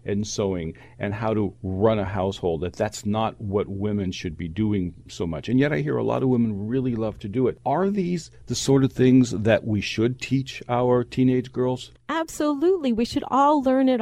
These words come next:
Speaker 2: all. Fabulous to cook. There was a study that came out years ago.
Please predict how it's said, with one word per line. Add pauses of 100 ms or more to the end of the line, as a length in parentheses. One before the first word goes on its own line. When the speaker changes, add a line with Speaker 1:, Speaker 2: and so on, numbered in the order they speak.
Speaker 2:
all.
Fabulous
to
cook. (360)
There
was
a
study
that
came
out
years
ago.